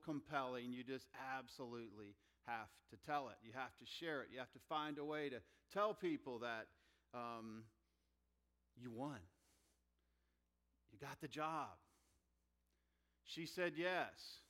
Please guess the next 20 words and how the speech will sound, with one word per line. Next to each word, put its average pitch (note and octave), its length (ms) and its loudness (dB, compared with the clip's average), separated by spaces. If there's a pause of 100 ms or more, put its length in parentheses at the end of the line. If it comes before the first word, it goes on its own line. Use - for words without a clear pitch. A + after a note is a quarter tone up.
(1900)
It's G#2 180 -14
a - 20 -14
girl. B2 380 2 (320)
It's - 140 -18
a A#2 40 -12
boy. A2 320 -6 (1400)
Or C3+ 80 -2
better F3+ 280 6
yet, F3+ 440 6 (680)
it's - 160 -8
a C3+ 40 -8
grandchild. C#3 500 -2 (1500)
Which, B2+ 280 -2
let F3+ 100 2
me G3+ 80 4
just F#3 180 0
tell E3+ 200 6
you, F3 180 2
side E3+ 320 4
note, F3+ 300 6